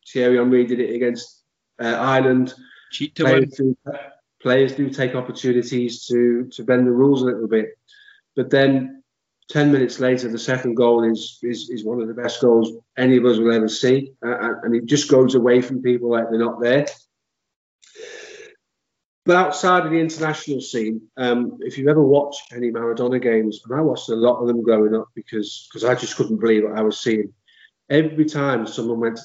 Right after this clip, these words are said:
Speaker 1: tackle him, it was a, it was an assault. It wasn't a tackle. It was, it was a full-blooded assault. The, the, the Goya Cochea, the butcher of, of Seville,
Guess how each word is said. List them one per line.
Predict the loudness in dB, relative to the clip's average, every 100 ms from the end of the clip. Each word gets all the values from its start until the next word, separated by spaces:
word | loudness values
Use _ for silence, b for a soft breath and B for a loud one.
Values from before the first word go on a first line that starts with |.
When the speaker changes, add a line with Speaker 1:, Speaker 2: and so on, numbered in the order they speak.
| -8
Speaker 1:
tackle | -8 -4 -4
him, | -2
it |
was | -2 -2 -4
a, | 0 0
it |
was | 2 0
an | -2
assault. | -4 -6 -4 -4 -6 -18 _
It | -2 2
wasn't | 2 2 0
a |
tackle. | -2 -4 -2 -4 -2
It | -2
was, | 0 0
it | 0
was | 2 0
a |
full-blooded | -2 0 2 2 2 0 0
assault. | -2 0 0 0 -6 B B B B B -4
The, | -4 -4 -2
the, | -2 -2 -6
the | -6 -6 -16
Goya | 4 4 6
Cochea, | 0 -8 -6 -4
the | -4
butcher | -4 -4 -4 -2 -2
of, | -2 -6
of | -16 -16
Seville, | -10 -4 0 0 -2